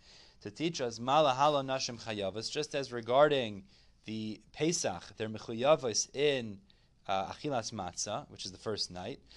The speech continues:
Afkan Nashim Chayavos. So too, regarding sitting in a sukkah, they should be Mechuyavos.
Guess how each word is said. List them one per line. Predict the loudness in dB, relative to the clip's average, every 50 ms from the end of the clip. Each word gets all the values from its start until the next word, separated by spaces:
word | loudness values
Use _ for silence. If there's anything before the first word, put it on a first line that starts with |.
| -20 -18 -8 -2
Afkan | 0 0 0 0 -2 -2 0 0 0
Nashim | 0 -2 -4 -4 -6 -4
Chayavos. | -2 2 6 8 8 6 6 2 -4
So | -4 -2 -2 -2 -2
too, | -2 -2 -4 -2 -2
regarding | -2 0 2 4 4 4 2 0 -6
sitting | -8 -8 -8 -8 -8 -8
in | -4
a | -2
sukkah, | 0 0 0 0 0 -2
they | -2 -4
should | -4 -6 -8
be | -6 -8
Mechuyavos. | -8 -8 -8 -4 0 2 4 4 4 2 0 -4 -4 -6